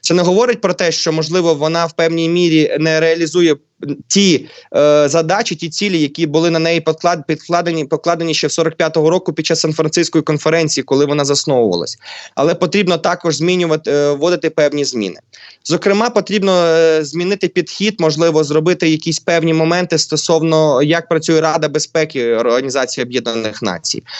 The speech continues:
Ми знаємо, що зараз існують багато ініціатив в зв'язку з тим,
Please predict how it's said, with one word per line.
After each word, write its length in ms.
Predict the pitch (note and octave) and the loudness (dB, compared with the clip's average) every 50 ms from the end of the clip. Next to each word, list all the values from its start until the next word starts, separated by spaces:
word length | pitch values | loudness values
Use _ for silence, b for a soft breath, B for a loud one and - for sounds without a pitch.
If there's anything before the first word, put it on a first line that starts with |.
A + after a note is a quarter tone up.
| B B B | B B B
Ми 100 | D#3 E3+ | -2 0
знаємо, 360 | E3 F#3+ G#3 G#3+ G#3+ G3+ G3 | 2 0 0 0 0 -2 -2
що 160 | F#3 - F#3+ F3 | -2 -2 -4 -2
зараз 320 | D3 F#3+ F#3+ F#3+ F3+ - | -2 -2 -2 -2 -2 -4
існують 380 | F3+ D#3+ - F#3 F#3 F3+ D#3+ C#3 | -6 -6 -4 -4 -4 -2 -2 -2
багато 380 | D#3+ D#3 E3+ F3 E3+ - E3+ | -2 -2 -2 -2 -2 -4 -4
ініціатив 560 | E3 E3+ E3 D#3 - E3+ D#3+ D#3+ - F3+ E3+ | -4 -4 -4 -2 -2 -2 -2 0 0 0 0
в 60 | D#3 - b b b b | -2 -4 b b b b
зв'язку 300 | - D#3 D#3 D#3 D#3+ E3+ | -4 -4 -4 -2 -2 -2
з 100 | D#3+ - | -4 -4
тим, 380 | - - G3 G3 A3 A3+ G#3 | -4 -2 0 0 0 0 -2